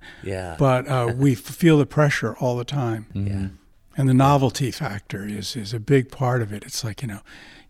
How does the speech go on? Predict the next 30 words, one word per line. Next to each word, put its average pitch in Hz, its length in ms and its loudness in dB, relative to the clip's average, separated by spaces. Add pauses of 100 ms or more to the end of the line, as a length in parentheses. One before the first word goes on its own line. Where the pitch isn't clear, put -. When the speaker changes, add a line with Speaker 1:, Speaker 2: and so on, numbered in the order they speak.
(280)
Speaker 2:
it's - 140 -4
gotta 131 240 4
have 110 200 -2
that 113 180 -4
novelty 117 520 -2
aspect. - 560 -12 (100)
Speaker 3:
Well, 208 80 2
that's 269 220 4
an 214 80 4
interesting 165 480 2
part 139 320 2
of, 117 360 2
uh, 107 260 0
music 120 480 0
anyway. 92 560 0
I 104 140 -2
mean, 107 280 -2 (640)
you 123 140 0
can 120 180 0
play 131 200 0
music 120 320 0
for 110 180 -2
yourself 104 840 -4 (840)
and 107 220 0
your 104 220 -2
own 113 320 0
amusement, 101 800 -2 (460)
and 107 240 0
that's 143 220 0
pretty - 400 -4